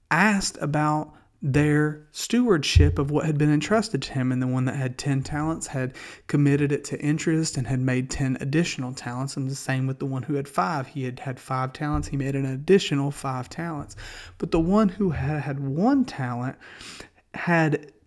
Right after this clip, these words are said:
took it and hid it in the ground and came, and when his master came, he brought the talent that he had been entrusted, but there was no increase. And he says this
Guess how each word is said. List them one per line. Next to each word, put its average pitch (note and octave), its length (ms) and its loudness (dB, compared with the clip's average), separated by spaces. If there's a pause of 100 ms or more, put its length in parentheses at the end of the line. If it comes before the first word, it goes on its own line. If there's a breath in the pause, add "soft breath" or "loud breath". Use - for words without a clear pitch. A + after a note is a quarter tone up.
took C#4+ 340 0
it B2+ 240 0 (300 soft breath)
and D#3 180 4
hid C4 420 0
it C4+ 300 -2
in G3 300 4
the D#3+ 80 2
ground D3+ 880 -2 (760 loud breath)
and F3 360 2 (960 loud breath)
came, A3+ 540 2
and F3+ 200 0
when F3 200 4
his D#3 260 2
master F#3 480 2
came, D#3 260 2
he F3 140 -2
brought F#3 380 0
the D#3 80 -4
talent E3+ 580 0
that C#3+ 160 2
he D#3+ 240 0
had C#3 160 0
been C#3 160 -2
entrusted, D3 800 -2
but - 160 -2
there D3 140 2
was D3 160 0
no D3+ 240 2
increase. G3 760 -2 (520 loud breath)
And F#3 120 8
he G3+ 80 10
says G#3 380 0
this F3 340 4